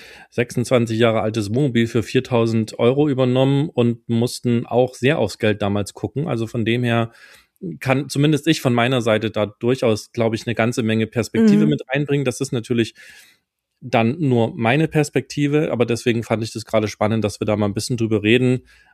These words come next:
Speaker 1: weil wir haben ja viel Erfahrung und können dann auch mal in Sachen reingucken. Und wie gesagt, ich kann auch wirklich aus der Schiene, ich hab keine Ahnung vom Schrauben und hab trotzdem ein altes Fahrzeug. Und wie hab ich mich abgesichert, was hab ich mir überlegt,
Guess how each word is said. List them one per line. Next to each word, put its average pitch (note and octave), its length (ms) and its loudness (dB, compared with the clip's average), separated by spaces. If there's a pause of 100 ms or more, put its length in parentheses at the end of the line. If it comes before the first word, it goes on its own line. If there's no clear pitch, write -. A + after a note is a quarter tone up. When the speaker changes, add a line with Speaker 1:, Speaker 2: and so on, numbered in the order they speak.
(120)
Speaker 1:
weil G#2+ 480 2
wir A2 200 0
haben A#2 120 2
ja A#2+ 100 2
viel A#2+ 200 -2
Erfahrung A2+ 440 2
und G#2+ 60 -2
können A#2 180 0
dann A2 160 0
auch - 340 -6
mal A2 140 -2
in G#2+ 100 0
Sachen G#2 240 -4
reingucken. B2+ 460 2
Und A2 80 0
wie G#2+ 80 0
gesagt, A2+ 300 0
ich A#2+ 120 -6
kann A#2+ 220 -2
auch G#2 220 -2
wirklich A#2 260 -4
aus A2+ 180 -2
der A#2+ 200 2
Schiene, A#2 480 0 (440)
ich - 140 -8
hab - 180 -4
keine D3 280 4
Ahnung B2+ 240 4
vom A#2 180 2
Schrauben A2+ 320 2
und A2 100 0
hab A2 140 0
trotzdem A#2+ 320 2
ein A#2 60 -2
altes A2 280 -2
Fahrzeug. A2+ 500 2
Und A2 200 -2
wie A#2+ 140 0
hab A2+ 180 0
ich A#2 120 -4
mich A#2 180 -2
abgesichert, A2 540 -2
was A2 160 -2
hab A2 100 0
ich G2+ 100 -6
mir A2+ 60 -2
überlegt, A2 440 0